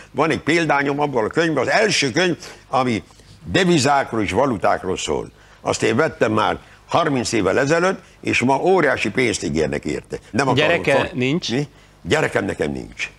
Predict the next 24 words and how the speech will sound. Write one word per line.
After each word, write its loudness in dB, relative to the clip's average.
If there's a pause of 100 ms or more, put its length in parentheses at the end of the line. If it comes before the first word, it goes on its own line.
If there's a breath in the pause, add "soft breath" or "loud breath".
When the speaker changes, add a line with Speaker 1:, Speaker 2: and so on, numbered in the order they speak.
(140)
Speaker 1:
Az 0
egyetemen 0
néha 2
kérdezik 0 (140)
diákok, 0 (200 loud breath)
mondja 0
a -2
kedves -2
kosztolányon -2
a -6
magának, -2 (680 loud breath)
"Volna 0
egy -2
fia, -2
vagy -4
talán 0
van 0
egy -4
fia, -6 (580 soft breath)
szeretné, 0
hogy 2
abból 0
tőzsdést 0
csináljanak?" 0